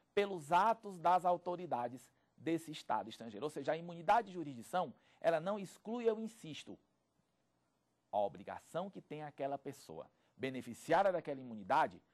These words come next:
de respeitar as leis locais, mas ela apenas afasta a mão do Estado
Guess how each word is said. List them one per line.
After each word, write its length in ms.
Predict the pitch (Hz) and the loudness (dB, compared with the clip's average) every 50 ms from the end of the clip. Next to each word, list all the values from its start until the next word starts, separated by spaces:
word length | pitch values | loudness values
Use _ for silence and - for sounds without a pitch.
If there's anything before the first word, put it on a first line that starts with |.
| _ _ | _ _
de 80 | - 175 | -2 2
respeitar 600 | 196 226 214 - - 214 202 - - 196 208 196 | 4 4 4 4 0 -4 0 4 4 6 6 6
as 100 | 185 170 | 4 2
leis 160 | 180 180 175 | 0 -2 0
locais, 400 | 175 170 170 - - 170 147 - | 0 0 0 0 -6 -6 -6 -8
mas 180 | - 120 123 - | -6 -6 -2 2
ela 160 | 135 131 123 | 2 2 2
apenas 320 | - - 147 160 156 139 | 2 -2 -4 -6 -2 0
afasta 1040 | 151 143 131 - - - - 185 208 240 233 - - - - - - - 120 98 - - _ _ _ _ _ _ _ _ _ _ _ _ _ _ - _ _ _ | 0 0 0 -2 -8 0 4 6 6 6 6 4 0 -10 -10 -4 2 4 4 4 4 0 _ _ _ _ _ _ _ _ _ _ _ _ _ _ -20 _ _ _
a 140 | - 131 147 | 2 2 4
mão 280 | 139 120 110 95 87 _ _ _ _ _ _ - | 4 2 0 0 -4 _ _ _ _ _ _ -10
do 160 | 95 113 120 | -8 -6 -6
Estado 640 | 110 - - - - - - 190 226 240 214 240 | -6 -6 -8 -8 0 4 6 6 6 6 2 0